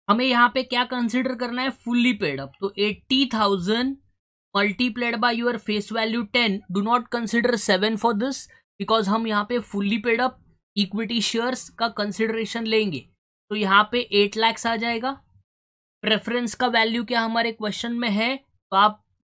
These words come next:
देखेंगे प्रेफरेंस हमारे क्वेश्चन में नहीं है, तो डैश लिखेंगे। फ्री रिजर्व्स या रिजर्व्स का टोटल कितना आया था हमको, रिजर्व्स का टोटल आया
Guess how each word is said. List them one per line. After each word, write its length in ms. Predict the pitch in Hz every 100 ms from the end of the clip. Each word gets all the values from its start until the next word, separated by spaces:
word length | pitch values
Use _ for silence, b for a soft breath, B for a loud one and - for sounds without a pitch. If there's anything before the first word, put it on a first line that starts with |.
| -
देखेंगे 340 | 202 226 240
प्रेफरेंस 540 | 220 202 185 220 226 214
हमारे 280 | 214 220
क्वेश्चन 540 | 214 202 - _ _ 233
में 80 | 202
नहीं 320 | 175 180 151
है, 100 | 123
तो 840 | _ _ _ _ _ _ _ -
डैश 340 | 202 196 208 233
लिखेंगे। 460 | 226 226 226 247 277 _ _ _ _ -
फ्री 140 | 226
रिजर्व्स 400 | 247 240 240 240 247
या 80 | 226
रिजर्व्स 400 | 208 196 233 -
का 140 | 247
टोटल 300 | 220 220 233
कितना 340 | 208 220 -
आया 120 | 226 226
था 40 | 226
हमको, 380 | 220 220 240 247
रिजर्व्स 460 | 202 196 214 220
का 140 | - 226
टोटल 340 | 208 208 214
आया 140 | 208